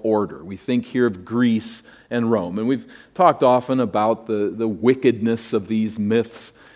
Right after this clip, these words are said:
because they're really just, uh, placing upon, um, f-, figment of the imagination these gods and just, just making them do what we would like to do if we had power,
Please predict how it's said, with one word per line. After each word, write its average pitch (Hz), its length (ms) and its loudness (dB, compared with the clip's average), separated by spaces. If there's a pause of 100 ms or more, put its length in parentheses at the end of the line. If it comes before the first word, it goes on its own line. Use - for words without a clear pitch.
(120)
because 123 360 -2
they're 131 180 4
really 123 300 6
just, 110 260 -4 (340)
uh, 104 260 -2 (380)
placing 139 520 2
upon, 117 720 -2 (580)
um, 92 460 -10
f-, - 400 -20 (180)
figment 131 400 -2
of 110 60 -2
the 110 60 -2
imagination 113 1000 -2 (200)
these 110 200 -6
gods 110 720 0
and 113 160 -2
just, 113 300 -8
just 110 260 -12 (200)
making 113 440 -2
them 110 240 2
do 113 100 0
what 104 220 0
we 110 140 -2
would 101 180 -2
like 92 220 -4
to 87 80 -10
do 76 280 -10
if - 100 -20
we 92 120 -8
had 87 200 -6
power, 80 380 -10